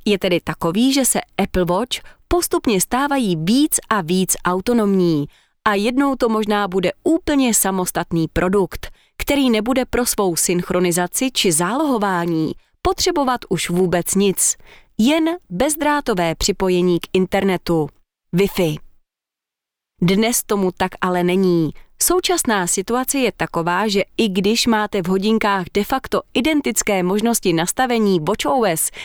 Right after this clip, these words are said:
jako v iPhoneu, musím z vlastní zkušenosti říct,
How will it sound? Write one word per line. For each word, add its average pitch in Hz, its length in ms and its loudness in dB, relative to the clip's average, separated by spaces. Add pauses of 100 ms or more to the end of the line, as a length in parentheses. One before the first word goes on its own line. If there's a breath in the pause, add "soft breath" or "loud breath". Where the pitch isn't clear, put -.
jako 190 300 0
v - 80 -14 (120)
iPhoneu, 208 520 0 (480)
musím 247 420 2
z 165 140 0
vlastní 170 440 0
zkušenosti 233 680 0
říct, 170 400 0